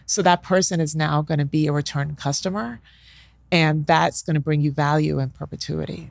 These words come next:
right? So the, looking at negotiations from a really black and white perspective, and understood that actually the beauty of it all was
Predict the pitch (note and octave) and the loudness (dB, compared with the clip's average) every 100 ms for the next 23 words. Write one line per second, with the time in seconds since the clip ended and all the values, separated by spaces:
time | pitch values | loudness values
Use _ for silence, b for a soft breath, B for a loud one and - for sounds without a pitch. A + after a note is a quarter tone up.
0 | - E3 E3 - b - - F#3+ D#3 - | -4 0 0 -2 b -10 -2 -2 -2 -6
1 | E3+ D#3 E3 G3+ F3+ D#3+ D#3 D3 D#3 D3+ | -6 -2 2 4 4 2 2 0 0 0
2 | D3 D#3+ D#3 D#3+ D#3 D3 - D3 D3 D3 | 0 0 0 2 2 0 -2 0 0 -2
3 | C#3+ C#3+ - D3 - C#3+ - G#3 G3+ - | -2 -2 -4 -6 -4 -4 -2 -2 -2 -14
4 | B B B B B _ _ - E3+ D#3 | B B B B B _ _ 0 2 4
5 | D#3 F3 E3+ - D#3 C#3+ D3 - D#3 D#3 | 2 2 2 4 2 4 0 2 -2 -2
6 | E3+ D#3 D3 C3+ C#3+ D3 D3+ F3 E3 F3 | -2 -2 -2 -6 -2 0 0 0 0 0
7 | E3+ G3+ G#3+ b b b b - D3 D#3 | -2 -2 -4 b b b b -8 0 4
8 | C#3+ C#3+ - | 4 2 -2